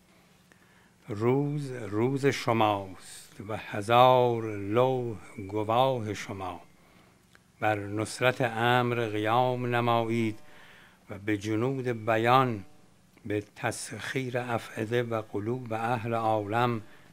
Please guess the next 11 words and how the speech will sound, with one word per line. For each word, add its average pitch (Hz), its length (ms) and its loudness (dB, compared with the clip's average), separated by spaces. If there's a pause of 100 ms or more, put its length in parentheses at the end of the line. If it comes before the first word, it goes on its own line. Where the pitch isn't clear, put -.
(120)
مشغول 110 800 -6
شوید. 90 540 -14 (2250)
باید 113 480 6 (1040)
از 95 180 -8
شما 117 480 4
ظاهر 113 460 2
شود 117 480 2
آنچه 113 480 -2
که 110 400 -2
سبب 113 600 -2
آسایش 113 920 -2